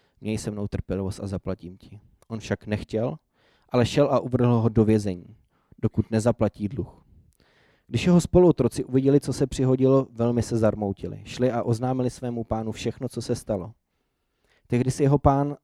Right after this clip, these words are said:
z-, tehdy si ho jeho pán zavolal a řekl mu: 'Otroku zlý, celý ten dluh jsem ti odpustil,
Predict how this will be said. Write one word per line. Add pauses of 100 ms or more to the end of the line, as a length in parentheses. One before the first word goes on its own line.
(140)
z-, (400)
tehdy
si
ho
jeho
pán
zavolal
a
řekl
mu: (400)
'Otroku
zlý, (260)
celý
ten
dluh
jsem
ti
odpustil,